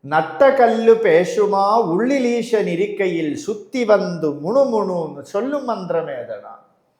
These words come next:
ഒരു സിദ്ധൻ പാടി.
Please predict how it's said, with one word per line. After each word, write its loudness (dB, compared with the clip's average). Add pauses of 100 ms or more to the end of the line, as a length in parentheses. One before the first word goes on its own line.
(1500)
ഒരു -10
സിദ്ധൻ -4
പാടി. -4